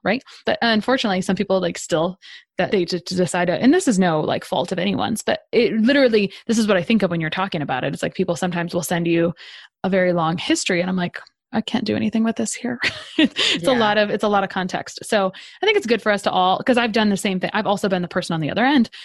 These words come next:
Speaker 1: where I've probably done that. And so I think
Speaker 2: Yeah.
Speaker 1: this is a good comment. And it took you a long time to say bullet points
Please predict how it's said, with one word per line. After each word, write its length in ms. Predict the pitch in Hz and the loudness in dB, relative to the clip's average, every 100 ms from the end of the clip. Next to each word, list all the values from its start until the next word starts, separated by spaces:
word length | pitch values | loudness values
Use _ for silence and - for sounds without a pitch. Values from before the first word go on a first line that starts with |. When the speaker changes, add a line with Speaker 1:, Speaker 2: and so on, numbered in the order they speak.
| - | -6
Speaker 1:
where 100 | 196 | -4
I've 60 | 180 | -2
probably 300 | 180 170 170 | -4 -2 0
done 180 | 254 240 | 2 2
that. 200 | - - _ | 0 -8 _
And 180 | 208 208 | 0 2
so 160 | - 180 | 2 0
I 80 | 175 | 0
think 120 | 185 | -2
Speaker 2:
Yeah. 40 | |
Speaker 1:
this 80 | 185 | 0
is 60 | 185 | 0
a 60 | |
good 300 | 180 170 175 - | 0 -2 -2 -4
comment. 400 | 196 180 170 - - | -2 0 -2 -6 0
And 100 | 220 | 2
it 60 | 226 | 4
took 180 | 339 330 | 2 4
you 100 | 220 | 4
a 40 | |
long 240 | 180 190 | 4 0
time 220 | 185 185 170 | 0 -2 -2
to 60 | |
say 120 | 160 151 | -4 -4
bullet 260 | 175 214 | -2 -4
points 400 | - 151 - - | -4 -6 -6 -10